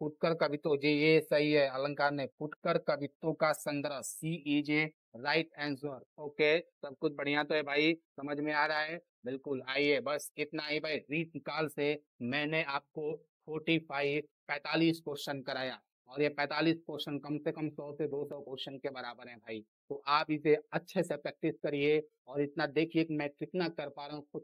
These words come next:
का स्वयं मूल्यांकन करिए। तो रीत काल भी आज यहाँ पे कंप्लीट हुआ, उसके बाद हम मिलते हैं आपको अगले क्लास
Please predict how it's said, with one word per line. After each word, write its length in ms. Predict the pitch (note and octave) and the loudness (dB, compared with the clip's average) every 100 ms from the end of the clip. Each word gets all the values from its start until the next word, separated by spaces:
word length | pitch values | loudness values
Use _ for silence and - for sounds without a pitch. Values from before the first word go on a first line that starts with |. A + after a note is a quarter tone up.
| - | -12
का 100 | D3 | -18
स्वयं 240 | - D3 | -14 -12
मूल्यांकन 600 | C#3 C3 B2 A#2+ A#2 A#2 | -10 -4 -4 -4 -12 -14
करिए। 340 | A2 G#2+ G#2 G#2 | -14 -14 -14 -16
तो 420 | - _ _ D3+ | -16 _ _ -6
रीत 260 | D3 D#3+ D#3+ | -2 -2 -4
काल 200 | E3 D3+ | -2 -2
भी 140 | D3+ D#3+ | 0 0
आज 240 | C#3+ D3+ | 0 -2
यहाँ 180 | D3+ D3 | -4 -6
पे 80 | D3+ | -8
कंप्लीट 460 | D3+ D3 D3+ D#3 D3+ | -8 -12 -4 -4 -2
हुआ, 200 | C#3 C#3 | -6 -8
उसके 500 | - _ _ _ D3+ | -16 _ _ _ -4
बाद 260 | B2 C3+ C3 | -4 -10 -10
हम 60 | |
मिलते 300 | C3+ C#3 C3+ | -6 -6 -4
हैं 80 | D3+ | -6
आपको 240 | C#3 B2 B2+ | -8 -12 -14
अगले 260 | A#2+ C#3+ | -2 -2
क्लास 240 | C#3+ B2+ | -2 -8